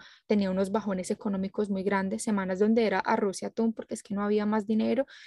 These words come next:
y semanas donde me entraban veinte mil o treinta mil dólares de un proyecto, pero tenía que pagarle a los, mis trabajadores, y esos fueron tres años muy volátiles donde estuve sola y donde me concentré en mí, en Alejandra. ¿Quién es Alejandra?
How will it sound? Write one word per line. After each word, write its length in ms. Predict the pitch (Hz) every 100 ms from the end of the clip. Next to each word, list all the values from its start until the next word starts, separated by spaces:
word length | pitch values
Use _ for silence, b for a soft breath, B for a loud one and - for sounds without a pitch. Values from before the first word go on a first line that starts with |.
| B
y 120 | 220
semanas 340 | 208 196 185
donde 180 | 190 208
me 80 | 214
entraban 400 | 208 - 190 190
veinte 260 | 208 202 196
mil 160 | 190
o 60 | 185
treinta 300 | - 214 202
mil 120 | 190
dólares 380 | 190 190 208 208
de 80 | 196
un 80 |
proyecto, 560 | 180 190 202 226 - 240 B B
pero 180 | - 208
tenía 300 | 202 190 180
que 140 | - 165
pagarle 580 | 208 202 190 185 190 -
a 120 | 208
los, 140 | 196
mis 160 | 208 -
trabajadores, 840 | 196 190 180 185 202 233 240 - b b b b
y 120 | 247
esos 280 | 226 - 226
fueron 260 | 262 254 240
tres 280 | - 254 240
años 260 | 247 254 233
muy 260 | 226 240
volátiles 640 | 214 233 233 214 220 226
donde 200 | 220 208
estuve 300 | 196 - 185
sola 420 | 190 214 202 196 240 b b b
y 80 | 240
donde 240 | 214 220
me 200 | 226 220
concentré 580 | - 214 214 202 208 - -
en 140 | 240
mí, 160 | 330 349 _ _ -
en 100 | 214
Alejandra. 540 | 196 196 233 233 - _ _ -
¿Quién 180 | 226 208
es 80 |
Alejandra? 640 | 226 226 214 226 214 214